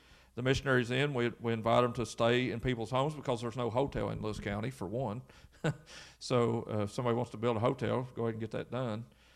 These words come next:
Uh, it'd be nice to have one in Lewis County, but, uh, there's not one here at the moment. So we always just, uh, we call it home openers,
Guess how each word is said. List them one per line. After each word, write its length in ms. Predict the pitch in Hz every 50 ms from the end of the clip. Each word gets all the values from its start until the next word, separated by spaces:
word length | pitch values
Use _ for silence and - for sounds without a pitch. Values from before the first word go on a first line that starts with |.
| _ _ - -
Uh, 60 | -
it'd 140 | 110 107 -
be 120 | 113 113
nice 280 | 107 113 110 113 113 113
to 80 | - 113
have 220 | 113 113 113 104
one 180 | - 110 110 110
in 120 | 110 110
Lewis 220 | 113 113 113 110 -
County, 360 | - 113 123 123 113 110 117 120
but, 140 | 120 151 - - -
uh, 160 | 92 98 101
there's 200 | 104 - 110 104
not 160 | 110 117 - -
one 160 | 120 117 110
here 220 | 113 120 117 117 110
at 80 | 107
the 60 | -
moment. 400 | 107 120 127 123 117 123 139 -
So 260 | - - 113 113 113 110 - - - _
we 120 | - 113 117
always 220 | 127 127 120 107
just, 220 | 107 110 104 - -
uh, 40 | 104 - - 104
we 100 | 98 110
call 200 | 110 - 117 117 120
it 40 | 113
home 260 | 120 139 143 156 143
openers, 360 | 107 104 - 107 110 98